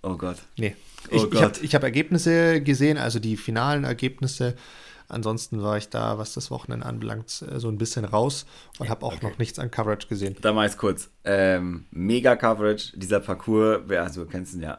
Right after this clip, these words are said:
Speaker 1: aus dem letzten
Speaker 2: Ja.
Speaker 1: Jahr auch schon, hat sich ein bisschen verändert. Abartig, so geil.
Speaker 2: <laughs>
Speaker 1: Und was die Jungs und Mädels da zeigen, ist wirklich verrückt.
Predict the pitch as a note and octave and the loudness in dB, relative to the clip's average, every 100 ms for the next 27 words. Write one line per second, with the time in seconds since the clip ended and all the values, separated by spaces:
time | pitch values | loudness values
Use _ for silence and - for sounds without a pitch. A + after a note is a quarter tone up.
0 | - F#2 F2+ F#2+ F#2 F#2+ G2+ G#2 F#2+ F2+ | -6 -4 -2 -2 -2 0 0 0 2 0
1 | F#2+ F#2+ F#2 F2 F#2+ G2 A#2 A#2 G#2+ F#2 | 0 0 0 -2 -6 -2 -2 -2 0 0
2 | G2 G#2+ G2 - - - - - - _ | 2 2 2 -2 -20 -20 -20 -20 -20 _
3 | _ _ _ _ _ A2+ B2+ - E2 - | _ _ _ _ _ 4 4 4 -2 -4
4 | F#2+ - - _ _ G2+ F#2 A#2 B2+ A#2+ | -8 -12 -18 _ _ -10 2 6 8 8
5 | G#2+ G#2+ A2 A#2 A#2 G2 F2 - - A2 | 8 8 8 4 0 0 -2 -10 0 2
6 | A2 G#2 G2+ A2+ - - A#2 A#2 A2 B2 | 2 2 2 2 0 -10 0 2 6 8
7 | C#3+ D#3 D3 - - _ _ _ _ _ | 8 6 0 -8 -14 _ _ _ _ _
8 | _ - A#2+ B2 B2 C#3+ C#3 - A#2+ A2 | _ -2 0 4 6 8 6 6 2 2
9 | - A#2+ A#2+ A#2+ B2 G2+ G#2 G#2 G2 G#2+ | 2 4 4 4 0 -4 -6 -8 -2 6
10 | C3+ D3 D3 - A#2 A#2 B2 - - A2 | 8 8 4 -4 2 2 2 -4 -2 0
11 | G#2+ F#2+ - | 0 -4 -8